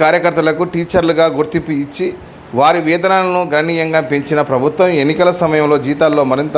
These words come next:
పెంపును వాగ్దానం చేసింది. అయితే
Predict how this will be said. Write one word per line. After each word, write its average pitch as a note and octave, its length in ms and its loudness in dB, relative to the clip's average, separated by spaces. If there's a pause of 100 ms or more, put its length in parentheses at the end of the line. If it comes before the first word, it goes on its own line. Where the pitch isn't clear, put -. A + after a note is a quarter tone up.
(140)
పెంపును C3 400 0 (720)
వాగ్దానం D#3 440 2 (100)
చేసింది. A#2+ 440 -8 (920)
అయితే F3+ 200 2